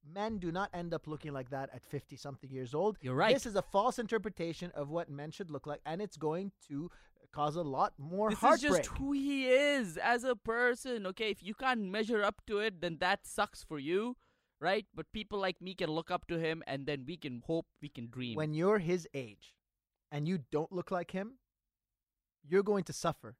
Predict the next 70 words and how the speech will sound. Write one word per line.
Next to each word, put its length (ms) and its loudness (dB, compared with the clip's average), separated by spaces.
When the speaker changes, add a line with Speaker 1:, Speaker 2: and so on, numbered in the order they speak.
Speaker 1:
<laughs> 200 -20
You're 180 0
gonna 160 4
be 120 -4
depressed. 680 -2
You're 120 -2
going 180 -4
to 100 -20
cry. 560 0
Speaker 2:
And 160 0
you 60 2
know 60 8
what 160 6
will 100 2
happen 320 2
then? 320 0
Speaker 1:
What? 240 -6
Speaker 2:
Keanu 280 4
Reeves 340 -2
will 100 -4
come. 300 0
Speaker 1:
<laughs> 80 -8
Speaker 2:
He'll 140 -4
smile 400 0
at 160 -2
me. 160 -8
He'll 120 -4
give 180 -6
me 80 -2
a 40 2
little 220 0
wave, 320 0
and 80 -2
I'll 160 4
feel 220 -2
better 380 -2
about 300 -8
my 140 -12
life. 260 -10
Speaker 1:
Ast-, 180 -20
there's 140 2
something 500 0
wrong 500 4
with 180 -2
Speaker 2:
He 80 2
will 80 6
Speaker 1:
us. 80 8
Speaker 2:
also 260 8
be 120 2
seventy-year-old 920 4
Speaker 1:
<laughs> 0 -
He 60 2
Speaker 2:
and 80 2
Speaker 1:
will 80 0
Speaker 2:
still 180 6
Speaker 1:
be. 60 4
Speaker 2:
look 140 2
Speaker 1:
He'll 120 6
Speaker 2:
younger 160 4
Speaker 1:
still 80 4
Speaker 2:
than 80 6
Speaker 1:
look 80 6
Speaker 2:
me. 80 -6
Speaker 1:
the 60 4
same. 380 4
He'll 160 -4
still 180 -6
look 140 0
the 100 -4
same. 260 -4